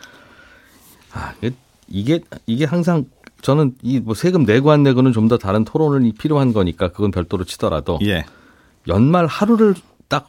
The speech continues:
Speaker 1: 호루라기를 불어서
Speaker 2: 음.
Speaker 1: 이때 주식을 많이 갖고 있으면 대주주야. 이거는
Speaker 2: <laughs>
Speaker 1: 일 년 내내 내가 주식을 언제 어떻게 갖고 있는지 이미 다 전산으로 있으니까
Speaker 2: 네, 네.
Speaker 1: 연평균으로 얼마를 갖고 있으면 대주주라고 하든가.
Speaker 2: 어.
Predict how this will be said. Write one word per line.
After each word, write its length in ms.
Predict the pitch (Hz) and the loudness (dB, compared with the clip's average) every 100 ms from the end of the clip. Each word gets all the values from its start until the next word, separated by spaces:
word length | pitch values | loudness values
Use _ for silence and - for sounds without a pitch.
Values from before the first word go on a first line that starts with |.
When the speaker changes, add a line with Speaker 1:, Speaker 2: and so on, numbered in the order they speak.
| - | -4
Speaker 1:
호루라기를 480 | 180 170 147 135 113 | 0 0 0 -2 -4
불어서 600 | - 82 76 73 76 80 | -4 -4 -4 -6 -6 -4
Speaker 2:
음. 400 | 101 90 82 82 | -2 -4 -4 -4
Speaker 1:
이때 440 | 139 95 - 196 | -4 -6 -2 0
주식을 380 | 170 127 127 139 | 0 -2 0 0
많이 260 | 120 92 120 | 2 2 0
갖고 240 | 117 - | -2 -2
있으면 260 | 110 110 107 | -2 -2 -2
대주주야. 560 | 92 92 95 - 92 | -4 -6 -6 -2 0
이거는 680 | 80 101 147 127 98 113 78 | 0 0 0 2 2 0 -2
Speaker 2:
<laughs> 80 | - - _ - - - _ _ _ | -6 -12 _ -20 -20 -20 _ _ _
Speaker 1:
일 100 | 139 | 0
년 160 | 190 170 | 2 4
내내 260 | 110 139 | 4 4
내가 240 | 139 107 131 | 2 2 0
주식을 340 | - 95 120 | -2 -2 0
언제 260 | 95 95 113 | 0 0 0
어떻게 280 | 85 - 113 | -2 -4 -4
갖고 200 | 98 110 | -2 0
있는지 260 | 98 107 | 0 0
이미 140 | 92 104 | 0 -2
다 120 | - | -4
전산으로 500 | - 95 120 131 113 | -6 -2 0 0 -2
있으니까 520 | 78 - 123 - - | -4 -4 -4 -2 -2
Speaker 2:
네, 240 | 95 90 80 - | 0 0 -4 -4
네. 120 | 90 | 0
Speaker 1:
연평균으로 760 | 107 131 - 180 160 151 143 156 | 2 2 2 2 2 0 2 2
얼마를 320 | 90 110 131 | 2 0 0
갖고 260 | 90 - 104 | -2 -4 -2
있으면 260 | 104 123 | 0 0
대주주라고 540 | 127 82 92 90 95 113 | 0 -4 -4 -4 -4 -4
하든가. 500 | 156 190 175 71 80 | -4 -2 -2 -6 -4
Speaker 2:
어. 400 | 90 85 80 71 | -2 -2 -4 -6